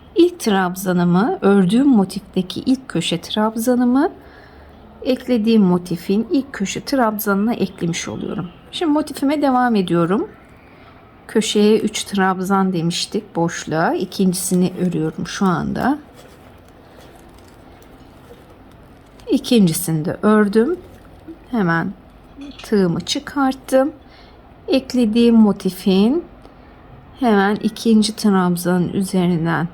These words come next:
tığımı geçirdim. İlmeğimi bu şekilde taktım ve çıkardım. Köşemdeki üçüncü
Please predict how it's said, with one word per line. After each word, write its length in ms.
tığımı 440
geçirdim. 840
İlmeğimi 720
bu 60
şekilde 540
taktım 840
ve 120
çıkardım. 680
Köşemdeki 1160
üçüncü 800